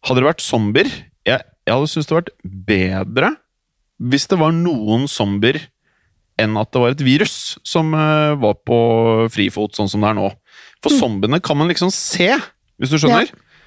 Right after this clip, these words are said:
Speaker 1: Og man kan
Speaker 2: Og så
Speaker 1: unngå det,
Speaker 2: kan
Speaker 1: man
Speaker 2: vi jo, vi har jo
Speaker 1: kan, ja.
Speaker 2: lært hva, hvordan vi
Speaker 1: Ja.
Speaker 2: skal, eh, håndtere zombier.
Speaker 1: Håndtere
Speaker 2: Dette
Speaker 1: det,
Speaker 2: kan
Speaker 1: ja.
Speaker 2: vi jo. Mm, <laughs>
Speaker 1: Ja.
Speaker 2: dette kan vi jo.
Speaker 1: Og så, og så spørs det jo da, ikke sant, det er forskjellige typer zombier. De er ikke er spesielt, eh, gi-, gira på å få opp, eh, balkongen.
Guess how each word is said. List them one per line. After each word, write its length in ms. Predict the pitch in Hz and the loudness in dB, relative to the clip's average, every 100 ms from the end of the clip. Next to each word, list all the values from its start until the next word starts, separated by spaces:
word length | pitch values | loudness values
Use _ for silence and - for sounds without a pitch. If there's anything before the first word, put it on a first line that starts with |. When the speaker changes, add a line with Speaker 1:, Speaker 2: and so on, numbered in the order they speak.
| _ _ - | _ _ -2
Speaker 1:
Og 60 | |
man 100 | 139 | 0
kan 140 | 143 165 - | 0 -2 -2
Speaker 2:
Og 80 | 254 | 0
så 60 | 277 | 2
Speaker 1:
unngå 60 | - | 2
det, 60 | |
Speaker 2:
kan 120 | 277 226 | 2 2
Speaker 1:
man 160 | 220 | 2
Speaker 2:
vi 60 | 226 | 2
jo, 60 | 269 | 2
vi 80 | 254 | 4
har 80 | 262 | 4
jo 60 | |
Speaker 1:
kan, 100 | 277 | 4
ja. 140 | 240 214 | 2 2
Speaker 2:
lært 360 | - - - - - - | 0 -4 -10 -10 -10 -2
hva, 200 | 233 226 214 | 2 4 4
hvordan 220 | 214 214 | 2 2
vi 40 | 226 | 2
Speaker 1:
Ja. 40 | |
Speaker 2:
skal, 420 | - 226 226 220 226 | 2 2 2 2 2
eh, 100 | 226 | 2
håndtere 540 | 240 233 220 185 190 | 0 0 2 2 0
zombier. 300 | 202 190 190 | 0 2 2
Speaker 1:
Håndtere 60 | 233 | 2
Speaker 2:
Dette 100 | - | 2
Speaker 1:
det, 60 | 202 | 2
Speaker 2:
kan 140 | 190 | 2
Speaker 1:
ja. 60 | 190 | 2
Speaker 2:
vi 80 | |
jo. 60 | 226 - - | -2 -2 0
Mm, 480 | 247 226 226 277 | 4 2 2 -2
<laughs> 160 | - 269 | 0 0
Speaker 1:
Ja. 160 | 240 226 | 2 2
Speaker 2:
dette 80 | 240 | 0
kan 160 | 190 | 0
vi 60 | 180 | 2
jo. 60 | 202 | 0
Speaker 1:
Og 80 | 156 | 2
så, 260 | 156 180 - - - - | 2 0 -4 -16 -8 -2
og 60 | |
så 100 | 147 | 0
spørs 320 | 208 - 113 - | 0 0 -2 -2
det 60 | |
jo 100 | 131 | 0
da, 80 | 135 113 | 2 0
ikke 120 | 131 | 0
sant, 180 | 180 160 | -2 -2
det 60 | 151 | -4
er 160 | - | -4
forskjellige 480 | - - 110 98 107 | -4 -2 -2 -2 -2
typer 240 | 120 104 117 | 0 -2 -2
zombier. 360 | 104 82 107 113 | -2 0 -2 2
De 120 | 127 | 0
er 100 | 147 - _ | 0 -4 _
ikke 720 | - - _ _ - 101 113 - - | -14 -14 _ _ 0 0 0 -4 -8
er 80 | |
spesielt, 540 | 107 - 107 117 104 - - | -6 -4 -2 0 0 -4 -6
eh, 240 | 110 107 110 156 | -2 0 0 -2
gi-, 300 | - 170 104 | 0 0 0
gira 460 | 131 123 123 113 110 | 0 2 2 2 0
på 140 | 123 | -2
å 20 | |
få 120 | 117 107 | 0 0
opp, 240 | - - | -2 -2
eh, 180 | 113 110 | 0 2
balkongen. 560 | 110 107 113 110 180 | 0 0 0 0 0